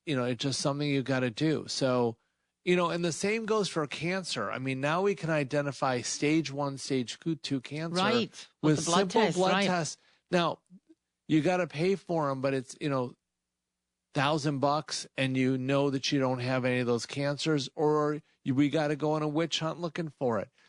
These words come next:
Speaker 1: Better than getting a diagnosis that you're gonna die in three months.
Speaker 2: Yep.
Speaker 1: It's all there, and it's not, it's out of the general system, for which is useless.
Speaker 2: So,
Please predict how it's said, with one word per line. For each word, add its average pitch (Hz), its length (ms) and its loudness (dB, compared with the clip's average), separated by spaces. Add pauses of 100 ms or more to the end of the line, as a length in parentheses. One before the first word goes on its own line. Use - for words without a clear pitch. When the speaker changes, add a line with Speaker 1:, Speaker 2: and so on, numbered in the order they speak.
(320)
Speaker 1:
Better 185 320 2
than 202 180 0
getting 170 280 -2
a 175 60 2
diagnosis 151 720 -2
that 143 180 -2
you're 151 80 0
gonna 131 160 2
die 139 280 0
in 147 140 -4
three 113 240 -4
months. - 480 -8 (220)
Speaker 2:
Yep. 190 260 2 (260)
Speaker 1:
It's 156 240 0
all 202 440 2
there, 170 440 2
and 139 240 -4
it's 127 280 -4
not, 139 340 -2
it's 135 180 -4
out 139 260 2
of 151 160 0
the 135 360 0 (580)
general 135 460 0
system, 120 560 -4
for 135 120 2
which 123 480 2
is 113 480 -2
useless. - 680 -6 (640)
Speaker 2:
So, 196 440 2